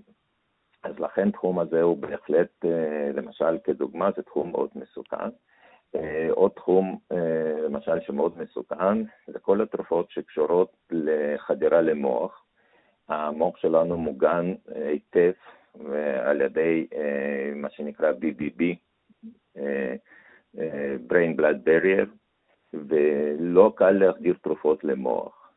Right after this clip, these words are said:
ובמיוחד אם זה קשור לדוגמה גידולים במוח. ונכון להיום,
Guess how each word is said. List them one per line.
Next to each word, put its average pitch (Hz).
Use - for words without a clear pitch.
ובמיוחד 71
אם 78
זה 78
קשור 87
לדוגמה 71
גידולים 73
במוח. 58
ונכון 78
להיום, 92